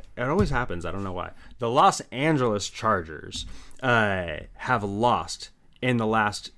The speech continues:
season and a half, 'cause we're not even at the end of this season.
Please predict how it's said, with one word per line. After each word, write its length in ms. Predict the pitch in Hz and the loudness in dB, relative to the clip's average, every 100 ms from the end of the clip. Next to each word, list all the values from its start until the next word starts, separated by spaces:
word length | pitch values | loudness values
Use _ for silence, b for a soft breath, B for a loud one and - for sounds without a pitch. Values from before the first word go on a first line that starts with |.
| - _ - | -20 _ -8
season 480 | - - 180 185 175 | -2 4 6 8 6
and 120 | 131 | 4
a 40 | |
half, 600 | 95 104 101 78 - - _ | 2 0 -2 -4 -16 -20 _
'cause 160 | 123 107 | -8 -4
we're 60 | |
not 180 | 110 120 | 0 0
even 100 | 117 | 0
at 100 | 110 | -2
the 180 | 95 92 - | -6 -6 0
end 220 | 135 131 | 2 2
of 160 | 104 98 | 0 -2
this 160 | 101 - | -2 -2
season. 520 | 113 92 78 - | -6 -8 -8 -14